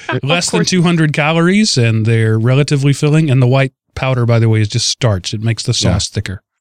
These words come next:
Speaker 1: Now, d-, was yours the one you eat, Mark? Is it the little tortellini type shells, or is it the regular noodle noodles, like regular macaroni and cheese?
Speaker 2: No, it's just Kraft mac and cheese.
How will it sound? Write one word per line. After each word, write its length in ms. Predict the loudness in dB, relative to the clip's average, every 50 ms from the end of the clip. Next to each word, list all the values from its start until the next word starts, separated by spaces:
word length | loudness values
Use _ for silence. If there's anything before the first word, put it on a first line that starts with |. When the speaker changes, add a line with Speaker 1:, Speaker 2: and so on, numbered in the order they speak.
| _ _ _ _ _ _ _ _ _ -4
Speaker 1:
Now, 100 | -2 -2
d-, 160 | -2 -2 -4 -2
was 180 | -2 -2 0 0
yours 340 | 0 0 0 0 -2 -4 -10 _ _ _ _ _ _ _ _ _ _ -20 -12
the 140 | -4 -4 -2
one 260 | 0 0 0 0 0
you 80 | 0 0
eat, 120 | 0 0 0
Mark? 240 | -2 -2 -2 -4
Is 120 | -4 -2 -2
it 160 | -4 -4 _
the 180 | -4 -4 -4 -2
little 460 | -2 -2 -2 0 -2 -2 -4 -6 -8 -14 _ _ _ _ _ _ _ _ -8
tortellini 500 | -4 -2 -2 0 0 0 0 0 0 0
type 220 | -2 -4 -6 -6 -4
shells, 360 | -2 -2 0 0 0 0 0
or 80 | 0 0
is 60 | 0 -2
it 100 | -4 -2
the 80 | -2
regular 380 | 0 0 0 0 -2 -2 -2 -2
noodle 280 | 0 0 0 0 2 2
noodles, 300 | 0 0 0 0 0 -2
like 140 | -2 -2
regular 240 | -2 -2 -2 -2 0
macaroni 340 | 0 0 -2 -2 -2 -2 -2
and 80 | -2 -4
cheese? 240 | -6 -8 -8 -6 -4 -2
Speaker 2:
No, 160 | 0 0 0
it's 120 | 0 -2
just 220 | -2 -4 -4 -6 -6
Kraft 380 | -4 -4 -2 -4 -4 -4 -4
mac 200 | -2 -2 -2 -4
and 100 | -6 -10
cheese. 500 | -6 -6 -6 -6 -8 -10 -12 -14 -14 -16